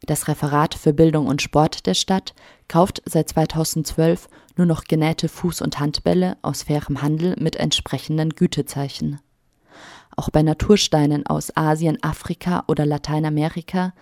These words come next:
wird ein Zertifikat von einem unabhängigen Dritten verlangt, um Kinderarbeit auszuschließen. Und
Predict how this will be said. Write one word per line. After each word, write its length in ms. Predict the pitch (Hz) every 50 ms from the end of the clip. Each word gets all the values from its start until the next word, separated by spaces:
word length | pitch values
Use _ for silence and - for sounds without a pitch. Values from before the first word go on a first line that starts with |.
| _ - - _ _ _
wird 160 | 180 196 -
ein 140 | - 180 -
Zertifikat 840 | - 165 156 - 165 - - - - - 156 160 170 185 - - _
von 200 | - - 165 160
einem 260 | - 156 165 165 160 -
unabhängigen 760 | - 185 196 185 - - 170 170 170 165 151 - 151 151 143
Dritten 380 | - - 170 - _ 175 156
verlangt, 560 | - - 147 147 151 151 170 196 - - - - _ - - - _ -
um 160 | - 165 -
Kinderarbeit 540 | - - 180 175 170 165 165 180 175 - -
auszuschließen. 920 | - 151 - - - - - - - 139 135 135 - - - 143 143 _ _ _ _ _ _ _ _ _ _ _ - _ - - - - - - _ _ _ _
Und 200 | 160 160 -